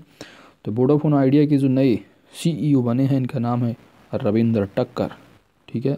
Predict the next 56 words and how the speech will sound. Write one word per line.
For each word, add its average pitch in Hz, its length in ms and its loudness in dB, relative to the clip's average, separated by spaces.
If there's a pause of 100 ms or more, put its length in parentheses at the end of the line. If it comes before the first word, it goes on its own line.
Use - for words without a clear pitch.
अब 113 80 -2
ये 120 120 2
मिलकर 113 380 0
टक्कर 113 400 -6
देंगे, 110 280 -2
इस 101 120 -10
तरह 120 120 -8
याद 110 180 -4
रखना 120 260 -2
थोड़ा 139 260 -2 (640)
कि 117 80 -2
अब 104 80 -2
दोनों 113 240 2
मिलकर 110 320 2
जो 127 120 0
है 143 100 -2
वो 156 100 0 (120)
टक्कर 107 320 -2
देंगे, 98 220 -2
किसको, - 280 -4
Jio 101 180 -6
को, - 140 -20 (560)
जो 135 120 4
भी 147 140 4
है। 170 140 0 (160)
तो 117 60 0
याद 131 220 2
रखने 135 240 -4
का 131 60 -2
तरीका 120 340 -2
है 151 100 2
कि 147 80 -4
टक्कर 120 380 -2
जो 117 100 0
है 135 60 0
वो 160 120 0
देंगे, 101 300 -2
इनका - 440 -14
नाम 127 220 -2
है 147 160 -2 (680)
रविंद्र 110 460 2
टक्कर, - 440 -4 (220)
ठीक 185 180 -4
है। 147 120 -6
इस - 120 -12
तरह - 160 -4
थोड़ा 107 180 -6
दिमाग 107 260 -4
में 117 100 -4
याद 110 180 -6
रखेंगे 151 280 -6
ताकि 123 240 -10
क्लिक 101 260 -8
करे। 98 220 -10 (720)
नेक्स्ट 151 280 0
है 160 100 4